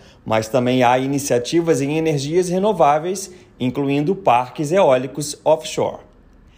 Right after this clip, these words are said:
Raul Sanson, vice-presidente da Firjan,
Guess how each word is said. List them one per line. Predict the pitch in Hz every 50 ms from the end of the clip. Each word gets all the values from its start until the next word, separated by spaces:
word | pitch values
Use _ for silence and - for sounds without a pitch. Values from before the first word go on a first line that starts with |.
| _ _ _ _ _
Raul | - - 120 123 135 160
Sanson, | 185 - 175 147 135 135 - - 147 180 214 202
vice-presidente | 147 107 113 160 208 196 - 165 - 120 120 113 107 120 117 110 -
da | 127
Firjan, | 120 - 123 110 104 117 156 170 190 190 190